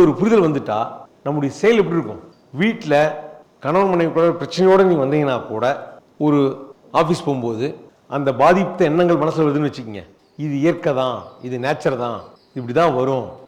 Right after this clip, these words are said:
அப்படின்ட்டு அந்த எண்ணங்களுக்கு தாட்ஸ், அந்த எண்ணங்களுக்கு ஃப்ரீடம் கொடுத்துட்டு இருந்தா இருந்துட்டு போகட்டும். இந்த அறிவுங்கிறது தான் நம்ம கவனம் என்றாலும் அறிவுனாலும் ஒண்ணு தான். இந்த கவனம் புறம் நோக்கி செயல்பட ஆரம்பிச்சிட்டா அந்த வருத்தங்களும் வேதனைகளும் பிரச்சனைகளும் உள்ள தங்கவே தங்காது,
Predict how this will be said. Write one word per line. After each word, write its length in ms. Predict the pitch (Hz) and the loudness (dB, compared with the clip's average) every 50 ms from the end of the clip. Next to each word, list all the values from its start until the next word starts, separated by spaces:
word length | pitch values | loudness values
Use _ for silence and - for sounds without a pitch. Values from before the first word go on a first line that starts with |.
| _ _ _ - | _ _ _ -6
அப்படின்ட்டு 380 | 127 135 143 151 151 139 127 147 131 | -4 -4 -2 -4 -4 -2 -2 -4 -4
அந்த 160 | 135 135 123 123 117 117 135 | -4 -6 -6 -6 -4 -4 -4
எண்ணங்களுக்கு 520 | 165 196 214 220 196 175 160 139 - 135 131 - - | -2 0 0 2 2 2 2 0 -2 -6 -10 -6 -2
தாட்ஸ், 320 | 147 156 151 - - - - - - - _ _ _ - | -2 0 0 -2 -8 -12 -16 -20 -20 -20 _ _ _ -12
அந்த 100 | 127 127 127 135 | -8 -4 -4 -2
எண்ணங்களுக்கு 480 | 170 208 226 214 190 180 165 - 170 160 - | 0 2 2 4 4 2 2 0 -2 -2 -2
ஃப்ரீடம் 280 | 175 202 185 180 160 135 | 0 2 2 2 2 0
கொடுத்துட்டு 360 | 135 120 - - - 135 180 208 - - - - _ _ - 139 143 | -4 -8 -10 -8 -8 -6 -8 -8 -10 -16 -20 -20 _ _ -8 -6 -4
இருந்தா 240 | 160 190 190 196 214 202 | -2 0 2 4 4 4
இருந்துட்டு 240 | 185 185 180 170 143 151 | 4 4 0 -2 -2 -4
போகட்டும். 340 | 143 127 - 139 131 117 95 - - - - _ _ _ | -4 -4 -2 -4 -4 -4 -4 -10 -14 -18 -20 _ _ _
இந்த 100 | 143 135 123 127 | -2 0 2 4
அறிவுங்கிறது 560 | 156 196 240 254 262 269 240 214 202 190 180 170 175 | 4 4 4 4 4 4 4 4 4 4 4 2 2
தான் 120 | 220 214 | 2 0
நம்ம 140 | 185 160 131 131 139 | 0 -2 -2 0 0
கவனம் 340 | 151 165 208 233 247 233 214 190 | 2 4 4 2 2 2 0 0
என்றாலும் 380 | 175 151 147 156 160 185 165 156 147 | 0 0 0 2 2 2 2 2 0
அறிவுனாலும் 460 | 151 170 196 202 196 170 165 170 165 143 | 2 2 2 0 2 2 2 2 0 0
ஒண்ணு 140 | 135 131 131 120 | -2 -4 -4 -6
தான். 100 | 117 - - - - _ _ _ - 170 | -6 -8 -12 -18 -20 _ _ _ -8 -2
இந்த 140 | 185 220 208 147 123 147 | 0 0 0 2 2 2
கவனம் 340 | 147 165 185 165 147 165 - - - - - - _ _ - | 2 2 2 2 0 -2 -4 -10 -14 -18 -20 -20 _ _ 0
புறம் 260 | 170 202 233 226 220 | 2 4 4 6 6
நோக்கி 200 | 226 233 196 214 - - | 4 4 4 2 2 4
செயல்பட 220 | 185 202 185 180 165 | 4 4 6 4 4
ஆரம்பிச்சிட்டா 400 | 151 139 - - - - 110 131 180 202 - - - - - _ _ _ _ - 127 | 2 2 -2 -6 -6 -4 -2 -2 -2 -4 -8 -14 -18 -20 -20 _ _ _ _ -10 -8
அந்த 140 | 135 131 123 113 | -6 -6 -2 2
வருத்தங்களும் 580 | 143 180 196 - - 240 208 196 196 208 214 185 160 165 | 2 2 2 2 2 2 4 4 4 4 4 4 4 4
வேதனைகளும் 560 | 185 202 208 196 190 180 165 170 180 175 - - | 4 4 4 2 2 2 2 0 0 -2 -2 -6
பிரச்சனைகளும் 500 | 170 170 - 196 196 180 165 190 175 151 | -6 -4 0 0 2 2 2 2 0 0
உள்ள 120 | 156 160 151 - | -2 -2 -4 -4
தங்கவே 260 | 120 120 120 135 147 143 - | -6 -6 -2 -2 -2 -2 -4
தங்காது, 260 | 107 95 90 92 - | -10 -12 -14 -16 -18